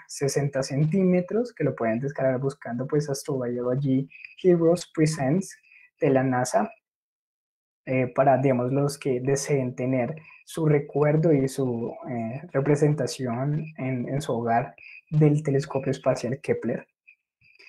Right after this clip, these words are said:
Y aquí un poco de material bibliográfico que yo he usado para, para hablarles a ustedes sobre el tema, un poco sobre trabajos de tesis y algunos, eh, eh, artículos publicados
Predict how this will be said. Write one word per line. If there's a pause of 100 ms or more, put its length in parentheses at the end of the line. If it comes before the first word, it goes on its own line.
(300)
Y
aquí
un
poco
de
material
bibliográfico
que
yo
he
usado
para, (220)
para
hablarles
a
ustedes
sobre
el
tema,
un
poco
sobre (500)
trabajos
de
tesis
y
algunos, (280)
eh, (1300)
eh,
artículos
publicados